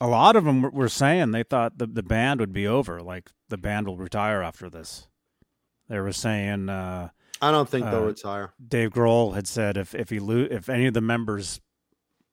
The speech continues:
Speaker 1: you know, were to leave the band, they, they would, they would stop.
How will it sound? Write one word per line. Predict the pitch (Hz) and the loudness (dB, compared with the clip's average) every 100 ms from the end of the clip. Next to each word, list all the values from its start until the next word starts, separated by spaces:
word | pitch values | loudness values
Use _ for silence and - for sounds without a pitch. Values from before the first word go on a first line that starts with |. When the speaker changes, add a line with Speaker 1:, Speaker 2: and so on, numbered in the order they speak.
| _ _ _ | _ _ _
Speaker 1:
you | - 120 | -4 -2
know, | 104 104 92 _ _ _ - | -2 -4 -6 _ _ _ -12
were | 131 117 | -4 -2
to | 113 | 0
leave | 123 107 | 0 0
the | 104 | 0
band, | 123 127 131 110 - - _ _ - - _ - | 0 2 0 -2 -6 -20 _ _ -20 -20 _ -10
they, | 113 110 | -4 -4
they | 113 107 101 | -4 -4 -4
would, | 95 90 | -6 -8
they | 117 | -8
would | 92 87 | -8 -8
stop. | 123 110 73 | -4 -4 -4